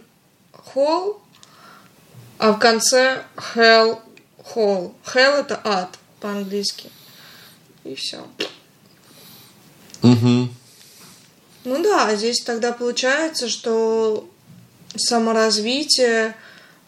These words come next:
Speaker 1: а, самообразование,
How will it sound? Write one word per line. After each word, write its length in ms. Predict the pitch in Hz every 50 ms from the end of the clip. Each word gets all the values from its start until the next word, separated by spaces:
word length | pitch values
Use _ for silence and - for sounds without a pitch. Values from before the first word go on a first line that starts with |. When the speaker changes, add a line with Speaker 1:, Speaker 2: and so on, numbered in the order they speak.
| _
Speaker 1:
а, 500 | - 220 107 107 104 101 101 101 196 98 - - - _ _ _ _ _ - - -
самообразование, 1500 | - - - 226 220 214 208 208 202 202 202 208 202 202 214 208 202 202 208 226 254 262 262 247 240 240 233 233 233 226